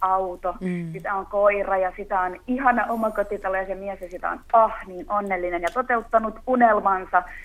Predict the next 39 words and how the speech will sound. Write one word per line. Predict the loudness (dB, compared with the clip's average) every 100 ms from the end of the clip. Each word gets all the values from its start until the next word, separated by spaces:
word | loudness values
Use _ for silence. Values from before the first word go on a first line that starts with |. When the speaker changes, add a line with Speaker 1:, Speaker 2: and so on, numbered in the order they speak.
| -12
Speaker 1:
koska | -10 -6 -6
siihen | -6 -8 -8
on |
niin | -8 -6
loputtoman | -4 -6 -8 -12 -10
pitkä | -12 -10 -6 -2
aika, | -2 -2 -4
niin | -8
nyt | -10 -10
tavallaan | -8 -4 -4 -4
on | -6
joutunut | -10 -12 -12
katsoa | -6 -6 -4 -6
silmästä | -4 -6 -6 -10 -8
silmää | -6 -4 0 0 -2 -10 -20 -18
niin | -12 -6
kuin | -4
itseään, | -6 -8 -4 -4
että | -2 2
Speaker 2:
Mm. | 2
Speaker 1:
onko | 2 -2
oikeasti | -10 -10 -12 -12 -14 -6
toteuttanut | -4 -2 -4 -4 -8 -8 -8
niitä | -12 -10 -6 -6
unelmia, | -6 -8 -8 -10
että | -12 -20 -8
onko | -6 -6
tää | -2 0 0
se | -4
elämä, | -6 0 2 2 -2 -4 -8 -20 -6
Speaker 2:
Mm. | 0
Speaker 1:
mitä | 2 2 0 0
haluan | 2 2 0 -2
elää. | -2 2 2 2 -4 -6
Jos | 2 2 2 -2
ei, | 0 0
niin | -2
mitä | -4 -2 -2
voin | 0 -4